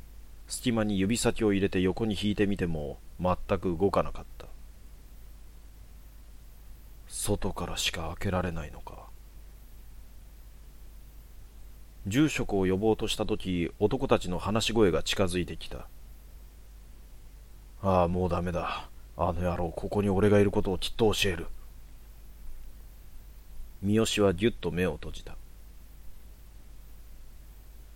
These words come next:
まさか、こんなところに隠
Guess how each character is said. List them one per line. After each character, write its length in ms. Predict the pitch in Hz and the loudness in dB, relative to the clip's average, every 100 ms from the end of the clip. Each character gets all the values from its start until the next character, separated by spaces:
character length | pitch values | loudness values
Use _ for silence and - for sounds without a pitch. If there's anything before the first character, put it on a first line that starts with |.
| - - - - - - - - - - - - - - - - | -16 -16 -16 -16 -16 -14 -14 -14 -16 -16 -16 -16 -16 -14 -14 0
ま 220 | 104 104 | 6 8
さ 200 | 90 90 | 8 4
か、 260 | 90 90 85 | 4 2 2
こ 140 | - 110 | 2 2
ん 60 | |
な 80 | 147 | 4
と 100 | 147 | 2
こ 100 | 139 | 4
ろ 80 | 131 | 4
に 60 | 92 | 4
隠 200 | - | 4